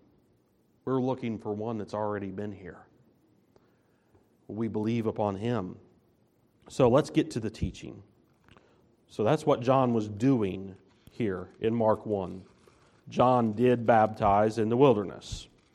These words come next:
He was practicing it. They were, they were coming to him. They were going into the water. They were being immersed in the water. They were coming back out of the water.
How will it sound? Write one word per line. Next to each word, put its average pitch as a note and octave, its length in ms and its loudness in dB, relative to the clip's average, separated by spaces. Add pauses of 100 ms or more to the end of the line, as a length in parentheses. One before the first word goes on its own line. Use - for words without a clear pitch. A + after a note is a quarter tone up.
(400)
He A2 120 -8
was G#2+ 160 -6
practicing A2+ 640 -2
it. F2+ 160 -14
They A#2 120 0
were, G#2+ 240 -2 (220)
they G#2+ 80 -4
were G2 140 -4
coming D#3+ 340 2
to D3 80 0
him. E3 320 -2 (180)
They G#2+ 100 -2
were G2+ 100 -2
going D3 320 2
into C#3 160 -2
the C3+ 100 2
water. C#3+ 440 4 (120)
They A2+ 100 2
were G#2+ 140 4
being A2+ 220 0
immersed C#3 420 0
in D#3 60 -2
the D3+ 80 0
water. C#3+ 400 2 (140)
They A#2 100 2
were D3+ 100 2
coming B2+ 320 0
back C3 240 0
out C3 160 2
of B2+ 80 0
the B2+ 80 -2
water. B2 480 0